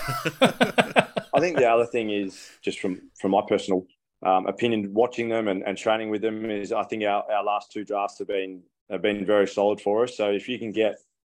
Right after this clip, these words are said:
Speaker 2: a couple of guys from each draft, or even if you get more than that who end up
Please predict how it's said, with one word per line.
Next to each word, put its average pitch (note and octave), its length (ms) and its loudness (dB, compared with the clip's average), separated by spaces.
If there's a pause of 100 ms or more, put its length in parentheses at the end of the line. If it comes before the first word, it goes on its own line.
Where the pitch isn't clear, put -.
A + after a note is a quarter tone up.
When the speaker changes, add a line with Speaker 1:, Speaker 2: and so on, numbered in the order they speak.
(320)
Speaker 2:
a - 20 -16
couple C3 300 2
of B2 60 -2
guys B2+ 320 6
from A#2 120 -4
each A#2 220 -2
draft, A#2+ 400 2
or A2 100 -2
even A#2 120 -6
if B2 160 -16
you A2+ 80 -8
get A#2 200 0 (340)
more B2 360 4
than A2 160 -2
that A2+ 220 0
who A2 160 -2
end A#2 140 0
up - 160 -2